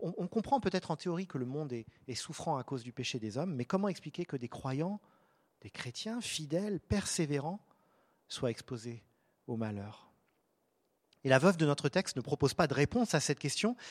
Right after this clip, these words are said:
mais qu'est-ce qu'elle fait dans la souffrance ? Eh bien, elle appelle à l'aide. Dans sa détresse, elle cherche le secours auprès de Dieu. Et elle va voir, euh, celui dont le ministère est reconnu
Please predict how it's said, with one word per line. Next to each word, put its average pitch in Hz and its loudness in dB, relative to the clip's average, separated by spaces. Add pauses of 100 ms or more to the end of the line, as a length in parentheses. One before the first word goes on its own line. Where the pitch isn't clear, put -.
(120)
mais 170 4
qu'est-ce - 6
qu'elle 240 6
fait 254 4
dans 226 4
la 190 6
souffrance ? - -2 (600)
Eh 131 -6
bien, 131 -2
elle 120 0
appelle 113 -4
à 107 -4
l'aide. 98 -12 (840)
Dans 123 -6
sa 127 0
détresse, - -2 (1040)
elle 120 -6
cherche - 0 (380)
le 131 -4
secours 135 -2
auprès 120 -4
de 107 -8
Dieu. 101 -14 (1200)
Et 131 -2
elle 123 4
va 135 8
voir, 170 8
euh, 117 2
celui 139 -2
dont 127 -4
le 120 0
ministère 117 -4
est 117 -2
reconnu 110 -6